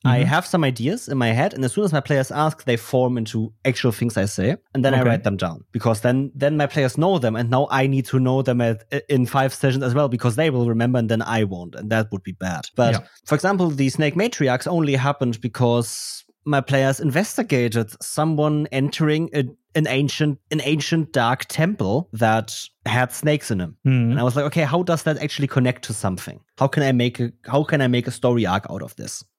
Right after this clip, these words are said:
Speaker 1: And, uh, but I do obviously still world build and create general history, but not necessarily history that is necessarily important to the act we play, because I don't know
Speaker 2: Mm-hmm.
Speaker 1: where my players are going.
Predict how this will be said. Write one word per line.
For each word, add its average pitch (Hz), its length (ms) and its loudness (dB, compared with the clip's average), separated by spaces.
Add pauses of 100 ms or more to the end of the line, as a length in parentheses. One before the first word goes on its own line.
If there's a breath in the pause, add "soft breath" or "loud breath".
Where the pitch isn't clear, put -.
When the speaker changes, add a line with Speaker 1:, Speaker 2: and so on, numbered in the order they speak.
(100)
Speaker 1:
And, 127 640 0
uh, 131 200 2
but 156 480 -2 (260)
I 123 220 4
do 143 320 2
obviously 123 540 0
still 110 360 -2
world 147 380 2
build 95 300 -2
and 113 180 -2
create 117 500 0 (200)
general 131 360 2
history, 110 640 -4 (140)
but 131 100 2
not 185 100 2
necessarily 147 540 2
history 151 280 0
that 127 100 2
is 123 180 -4
necessarily 127 720 0 (140 soft breath)
important 139 520 2
to 135 120 0
the 120 180 0 (220)
act - 280 -2
we 113 140 4
play, 110 320 2
because 120 480 0 (160 soft breath)
I 135 100 2
don't 208 140 0
know 123 80 2
Speaker 2:
Mm-hmm. 139 60 2
Speaker 1:
where 135 80 2
my 127 100 2
players 127 280 0
are 107 60 0
going. 101 360 0